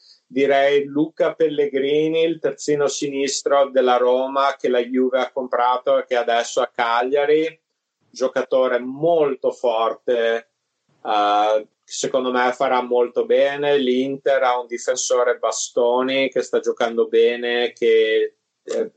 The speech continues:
alterna con Godin, sta facendo molto bene quando gioca. La Roma ha questo giocatore giovane che deve ancora fare il suo debutto, Riccardi, che è davvero molto forte. Penso che la Juve sia molto interessata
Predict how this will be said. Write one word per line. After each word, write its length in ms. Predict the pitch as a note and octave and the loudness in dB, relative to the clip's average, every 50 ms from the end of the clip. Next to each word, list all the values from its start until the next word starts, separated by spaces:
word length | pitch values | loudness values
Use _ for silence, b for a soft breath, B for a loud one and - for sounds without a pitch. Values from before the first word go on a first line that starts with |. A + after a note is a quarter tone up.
| _ _ | _ _
alterna 880 | - B2+ B2 B2+ B2 B2 A#2+ - C#3 B2+ C3 B2+ B2 B2 C3 C3 B2+ - | -6 -2 -2 0 0 -2 -2 0 0 2 2 2 0 0 -2 -4 -4 -2
con 260 | - - C3 B2+ B2+ | -2 -2 -2 -2 -2
Godin, 680 | B2 A#2+ A#2+ A#2 A#2 A#2+ A#2+ B2 B2+ C#3 C#3 C#3 C3+ B2+ | 0 0 0 0 -2 -4 -2 0 0 0 0 0 0 -2
sta 240 | A#2+ - - B2+ A#2 | -2 -2 -4 -4 -4
facendo 340 | - A2+ - C3 B2 A#2+ A#2+ | -4 -4 -2 -2 -2 -2 -2
molto 380 | A#2 A#2+ A#2 A#2 A2+ - B2 A2+ | -2 -2 -2 -2 0 -2 -2 0
bene 600 | A#2 A2+ A2+ A#2 A#2 A#2 A#2 A#2 A#2 A2+ - _ _ _ b b b b b b b _ | 2 2 2 0 -2 -4 -6 -6 -6 -6 -8 _ _ _ b b b b b b b _
quando 360 | - C3 B2 A#2+ B2 B2 A#2+ | -4 -2 -2 0 0 -2 -2
gioca. 760 | A#2 A2 B2 B2 C3 C#3 C#3 C#3 _ - D#3 D3+ D3 C#3+ C#3+ | -2 0 0 2 2 2 0 0 _ 0 2 2 2 2 2
La 180 | C#3 C#3 C3 B2+ | 0 0 0 0
Roma 420 | B2+ C3 B2+ B2+ C3 C3 C3 C3 | 0 0 2 2 0 0 0 -2
ha 100 | B2+ B2 | -2 -2
questo 280 | - C#3 B2+ - C3 B2+ | -4 -8 -6 -4 -6 -4
giocatore 640 | B2 B2+ B2 - C3 B2 - C3+ B2+ B2+ B2 B2 B2 | -2 -2 -2 -2 -2 -2 -2 -2 0 0 0 -2 -2
giovane 580 | - A#2 A#2 A#2 A#2+ A#2+ B2 B2+ B2 B2 A#2 | -2 -2 0 2 2 0 0 -2 -2 -4 -6
che 80 | - B2+ | -4 -2
deve 160 | A#2+ B2 A#2+ | -2 -2 -2
ancora 340 | A#2+ A#2+ - B2+ B2 B2 A#2+ | -4 -6 -2 -2 0 0 0
fare 260 | - - C3 B2+ C3 | 0 -2 -2 0 0
il 80 | B2+ B2+ | -2 -2
suo 360 | - - - C3 B2+ B2 B2 | -4 -4 -2 0 0 0 -2
debutto, 720 | B2 A#2+ - - B2 B2+ B2+ B2+ - _ - - A2+ G2+ | -4 -10 -6 -4 -2 0 0 0 -2 _ 0 0 0 0
Riccardi, 960 | A#2+ B2 A#2+ _ _ - C3 A#2+ A#2 A#2+ B2 B2 - - - C3+ C3+ C3+ C3 - | -2 -4 -8 _ _ -2 -2 0 2 2 0 0 -2 -6 -8 -8 -6 -6 -6 -4
che 340 | - C3+ B2 A#2+ A#2+ A#2 | -2 0 0 2 2 2
è 80 | A2+ A2+ | 0 0
davvero 380 | A#2+ A#2 A2+ A#2 A#2 A#2 A#2 A#2 | 0 0 2 2 2 2 0 0
molto 400 | A#2 A#2 A#2+ A#2 A2+ - B2+ A#2 | 0 0 0 0 0 -2 -4 -4
forte. 580 | - - A#2 A2+ A#2 B2 A#2+ - - C3+ C3 | -2 0 2 2 2 2 0 -2 -2 -2 0
Penso 320 | B2+ B2+ B2+ - - A#2+ - | 0 -2 -4 -4 -6 -6 -2
che 80 | A#2+ | -2
la 120 | A2+ A2+ A2+ | 0 0 0
Juve 580 | A2 A2 A2 A2+ A#2 A#2 A2 A#2+ A#2 A#2 A#2 | -2 -4 -4 -2 -2 0 0 0 0 0 0
sia 260 | A2+ - - A#2+ A2+ | -2 -2 -4 -4 -4
molto 300 | A#2 A#2+ A#2+ A#2+ - - | -2 -2 -2 -2 -2 -6
interessata 1000 | A#2 - - A#2+ A2+ A#2 - - - B2+ A#2 A#2 A#2 - - C3 B2 A#2+ A#2+ - | -8 -6 -4 -4 -2 -2 -4 -4 -2 -2 0 0 -2 -2 0 0 0 0 0 -4